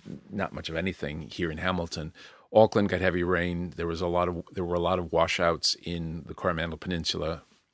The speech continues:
and also in the, uh, Bay of Plenty, which is, um, just to the east of the Coromandel region, sort of like the, the northern coast of the North Island.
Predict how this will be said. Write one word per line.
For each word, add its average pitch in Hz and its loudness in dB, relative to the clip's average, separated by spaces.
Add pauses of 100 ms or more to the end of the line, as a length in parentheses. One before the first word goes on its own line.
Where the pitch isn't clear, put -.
(120)
and 80 -6
also 82 -2
in 82 -4
the, 78 -6
uh, 69 -10
Bay 87 -2
of 76 -8
Plenty, 85 -4 (220)
which 80 -8
is, 71 -6 (600)
um, 78 -6 (280)
just - -2
to 80 -6
the 71 -4
east - -4 (120)
of 76 -8 (920)
the 71 -6
Coromandel 76 -4
region, - -6
sort 120 2
of 90 0
like 80 0
the, 78 -6 (100)
the - -10
northern 78 -4
coast - -6
of 76 -10
the 71 -10 (1000)
North 82 -4
Island. 78 -4